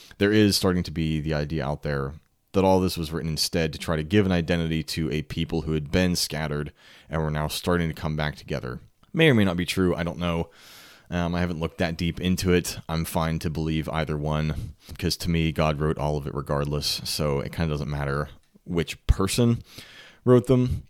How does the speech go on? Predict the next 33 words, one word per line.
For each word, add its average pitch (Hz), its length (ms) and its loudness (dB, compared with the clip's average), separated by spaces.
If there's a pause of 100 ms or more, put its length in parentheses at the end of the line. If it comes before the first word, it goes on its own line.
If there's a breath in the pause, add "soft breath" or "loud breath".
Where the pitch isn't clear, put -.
(160)
And 110 160 2
so 101 580 4 (260)
part 127 200 6
of 120 120 4
this 107 440 4 (320)
could 147 280 6
be 98 220 6
then 85 460 0 (680 soft breath)
because 104 580 4
when 139 560 4 (140)
the 107 120 4
Israelites 101 480 2 (160)
did 113 220 6
start 110 260 2
coming 92 240 2
back 78 240 -2
from 80 300 -2
the 76 100 -2
exile, 62 500 -6 (600 loud breath)
it 92 80 4
was 90 120 4
important 131 560 2
for - 140 -6
them 95 280 4
to 92 100 -2
be 87 100 2
able 85 140 4
to 82 60 0
prove 80 840 0 (200)
that 85 220 0
they 87 180 4
were 80 340 2
Israelites. 67 680 -6